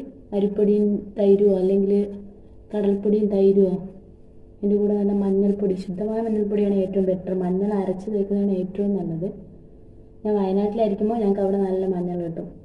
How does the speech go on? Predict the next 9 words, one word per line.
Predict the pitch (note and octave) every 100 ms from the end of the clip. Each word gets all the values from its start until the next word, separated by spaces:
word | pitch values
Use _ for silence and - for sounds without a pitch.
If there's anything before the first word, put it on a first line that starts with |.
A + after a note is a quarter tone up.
| - - -
വയനാടൻ | F#3+ F#3 F#3+ F#3+ G#3
മഞ്ഞൾ | G3+ G3+ G3+
എന്ന് | G#3 G3+
പറഞ്ഞാൽ | F#3+ G#3 C#4+ - - - -
എല്ലാവർക്കും | F#3+ F#3+ G3 G3+ - A3 G#3
അറിയാലോ, | F#3+ F#3 F#3 F3+
കുറച്ച് | F#3 G3 A3
സ്പെഷ്യലും | G3+ F#3 F#3+ F#3+ G3
കൂടിയാണത്. | G3 F3+ F3 E3+